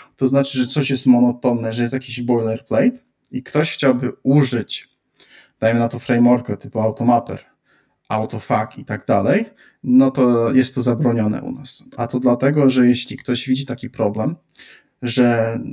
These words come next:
nie wiem, z jakiegoś powodu musi użyć Automappera, to znaczy, że powinien to zrobić tak,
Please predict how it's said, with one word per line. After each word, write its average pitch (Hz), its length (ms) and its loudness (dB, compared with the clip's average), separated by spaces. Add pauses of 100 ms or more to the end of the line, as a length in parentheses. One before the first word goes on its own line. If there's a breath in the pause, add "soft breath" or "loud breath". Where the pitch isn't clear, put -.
(160)
nie 113 220 -4
wiem, 101 120 -4
z 117 40 -4
jakiegoś 226 340 2
powodu 147 300 2
musi 143 260 4
użyć 131 240 -4
Automappera, 120 680 -4
to - 160 -4
znaczy, 151 280 0
że 160 140 0
powinien 123 380 4
to 120 140 -12
zrobić 107 420 -6
tak, - 360 -4